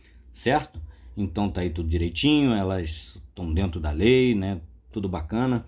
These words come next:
É... e a, e ela... Eu tô trazendo dois modelos, né? Tá? Dois modelos em ponta de nylon e a ponta de, de madeira, tá? O que que acontece aqui?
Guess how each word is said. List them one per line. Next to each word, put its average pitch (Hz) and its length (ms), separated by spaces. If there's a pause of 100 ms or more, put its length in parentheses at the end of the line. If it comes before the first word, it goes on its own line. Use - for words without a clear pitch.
(500)
É... 87 960 (640)
e 190 80
a, 214 180
e 170 140
ela... 185 680
Eu 135 260
tô 160 120
trazendo 151 260
dois 180 160
modelos, 139 540
né? 131 240 (480)
Tá? 127 400 (420)
Dois 123 240
modelos 110 480
em 117 120
ponta 107 320
de 131 120
nylon 165 380
e 185 60
a 175 80
ponta 156 360
de, 147 360
de 123 120
madeira, 107 640 (640)
tá? 98 260 (1200)
O - 40
que 175 140
que 175 80
acontece 131 540
aqui? 85 360